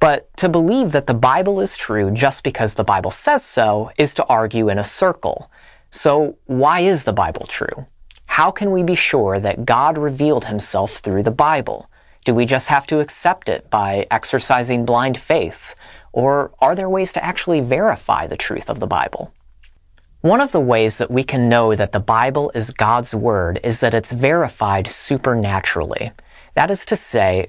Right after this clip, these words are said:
God himself authenticated his revelation to us through the scriptures by divine miracle, namely the resurrection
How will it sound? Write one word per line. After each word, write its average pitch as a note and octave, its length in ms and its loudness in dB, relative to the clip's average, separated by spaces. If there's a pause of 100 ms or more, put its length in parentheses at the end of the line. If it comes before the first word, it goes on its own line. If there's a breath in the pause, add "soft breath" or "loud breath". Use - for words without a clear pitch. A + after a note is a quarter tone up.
(120)
God C#3+ 260 0
himself F3+ 640 0
authenticated A#2 1080 0
his A2+ 180 -2
revelation A#2 760 0 (120)
to E3+ 160 2
us G2+ 300 0
through A3 240 2
the - 100 2
scriptures G#2+ 640 -2
by D3+ 460 0
divine B2 680 0
miracle, C3 640 0 (260 loud breath)
namely B2 840 2
the A#2+ 140 2
resurrection A2+ 840 0